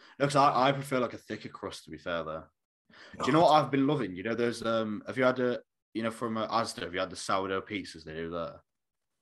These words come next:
Speaker 2: No, mate. Uh,
Speaker 1: You
Speaker 2: I
Speaker 1: not had the sou-
Speaker 2: No, if I'm having an off plan, mate, I'm, I'm going out for it. I'm, I'm enjoying,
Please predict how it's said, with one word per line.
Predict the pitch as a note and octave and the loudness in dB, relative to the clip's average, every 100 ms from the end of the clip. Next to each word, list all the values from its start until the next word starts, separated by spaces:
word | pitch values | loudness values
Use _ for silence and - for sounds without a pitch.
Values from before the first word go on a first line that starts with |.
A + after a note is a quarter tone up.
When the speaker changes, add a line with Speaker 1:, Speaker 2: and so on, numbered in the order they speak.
| - | -4
Speaker 2:
No, | A2 A2+ A2 | 2 4 4
mate. | G2+ F#2 G2 - - - - _ _ _ - - _ G#2+ | 4 2 0 -2 -16 -18 -20 _ _ _ -20 -20 _ 0
Uh, | |
Speaker 1:
You | G2+ - - | 2 0 -4
Speaker 2:
I | - G#2+ | 0 4
Speaker 1:
not | D#3+ | 4
had | D#3+ | 4
the | C#3+ | 2
sou- | D#3+ D#3+ - - _ - | -2 -2 -4 -16 _ 4
Speaker 2:
No, | D3 D3+ | 8 8
if | A#2 | 10
I'm | D3+ E3 | 8 8
having | C#3+ C3+ | 8 8
an | B2 | 8
off | A#2+ A2 | 6 4
plan, | - F2+ F2 | -4 -2 0
mate, | F2 F2 | 0 0
I'm, | F2 F#2 G2+ | 0 -2 -2
I'm | F#2+ F#2 | -4 2
going | G2 F2+ | 4 4
out | F2+ F2+ - | 2 0 2
for | F2 E2+ F2 | 4 6 4
it. | E2 | 4
I'm, | F2 E2+ - | 2 -2 -2
I'm | F2+ | 0
enjoying, | F2+ F2+ F#2+ F#2 F2 F2+ | 0 6 8 8 6 0